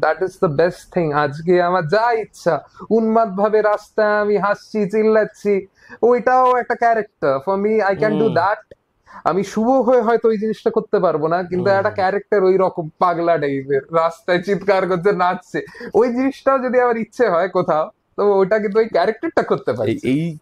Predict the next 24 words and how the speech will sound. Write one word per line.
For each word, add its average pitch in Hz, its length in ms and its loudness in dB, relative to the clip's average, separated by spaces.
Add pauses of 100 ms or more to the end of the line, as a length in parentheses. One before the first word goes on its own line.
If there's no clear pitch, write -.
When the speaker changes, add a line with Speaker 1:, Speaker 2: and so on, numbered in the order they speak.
Speaker 2:
এই 143 120 2
যে 160 180 -4
কথাটা 147 260 0
বললেন, 160 220 -2
আমার 131 200 0
একটা 135 120 -6
জিনিস 143 200 -6 (100)
মনে 127 220 0
পড়ে 113 160 0
গেল। 117 140 0
I 123 240 0
did 127 260 -4
a 208 80 2 (180)
film 151 160 0
with 170 200 -2
Sean, - 360 -4
তুমি 120 300 -12
Speaker 1:
হ্যাঁ। 143 120 0
Speaker 2:
বোঝো 127 160 -4
না? 240 120 -4 (460)
So 117 100 0
that 127 160 0
was 208 100 0 (140)
তামাক। 117 400 -2